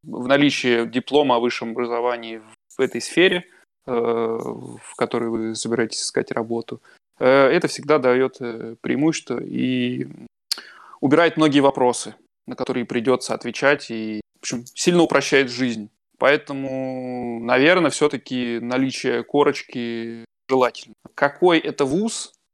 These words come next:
э, на самом деле не так важно,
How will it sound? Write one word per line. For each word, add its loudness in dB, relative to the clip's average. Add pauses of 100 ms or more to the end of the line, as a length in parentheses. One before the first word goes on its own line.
(140)
э, -2
на -4
самом 2
деле 2
не -4
так -2
важно, -6